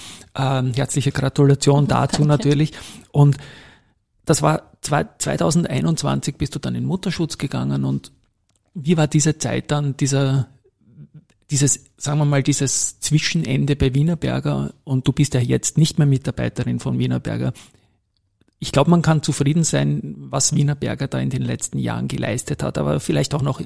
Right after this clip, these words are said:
Speaker 1: eigene Worte, was deine Wienerberger Zeit betrifft, bitte.
Speaker 2: Ja, es war eine super tolle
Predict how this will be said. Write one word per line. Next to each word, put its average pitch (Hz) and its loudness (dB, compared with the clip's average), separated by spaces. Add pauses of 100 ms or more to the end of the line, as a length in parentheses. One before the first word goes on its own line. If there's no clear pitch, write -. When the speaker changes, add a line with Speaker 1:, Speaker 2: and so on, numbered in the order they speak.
Speaker 1:
eigene 139 -2
Worte, 123 -4
was 131 -4
deine 143 2
Wienerberger 135 2
Zeit - -10
betrifft, - -10
bitte. 123 -14 (1040)
Speaker 2:
Ja, 185 6
es 202 4
war 180 2
eine 143 -8
super - -2
tolle 202 4